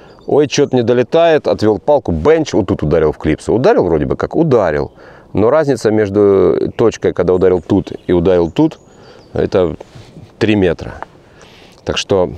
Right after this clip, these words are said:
право-лево и клипса всегда должна биться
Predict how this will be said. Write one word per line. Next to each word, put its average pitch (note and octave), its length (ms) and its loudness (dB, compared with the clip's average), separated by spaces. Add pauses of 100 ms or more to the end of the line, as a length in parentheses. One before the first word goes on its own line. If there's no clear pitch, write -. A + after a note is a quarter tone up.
(120)
право-лево A#2 720 0 (100)
и G2+ 100 -2
клипса G#2 420 -2
всегда F2+ 360 -2
должна E2 320 0
биться F2+ 500 -4